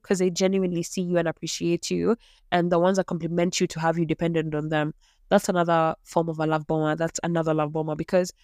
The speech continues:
now, I don't know if I'm going to make sense with this one. Like, I don't know if me saying it makes sense, but basically, a love bomber it gives you the type of compliment where they want you dependent on them.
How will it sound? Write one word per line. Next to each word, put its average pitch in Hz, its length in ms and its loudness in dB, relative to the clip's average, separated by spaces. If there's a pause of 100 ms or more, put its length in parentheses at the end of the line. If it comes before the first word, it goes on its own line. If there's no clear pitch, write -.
(240)
now, 202 440 4 (800)
I 214 40 2
don't 247 100 4
know 294 60 8
if 254 100 4
I'm 185 100 2
going 185 120 2
to - 120 -4
make 170 160 -2
sense 165 260 -2
with 160 100 -6
this 160 200 -4
one. 160 200 -2
Like, 165 220 -2 (180)
I 196 40 2
don't 214 160 4
know 202 340 6
if - 180 -4 (320)
me 202 300 0
saying 175 420 0
it 170 260 -2
makes 165 240 -4
sense, 156 360 -4 (420)
but 190 160 4 (220)
basically, 196 680 2
a 180 80 4
love 175 260 2
bomber 185 540 4 (540)
it 185 140 -4 (140)
gives 220 280 0
you 190 480 2
the - 140 -4
type 202 160 2
of 180 140 -2
compliment 175 640 0
where 170 240 4
they 170 120 0
want 170 300 -2
you 180 100 0
dependent 160 500 -2
on 147 180 -6
them. 147 300 -2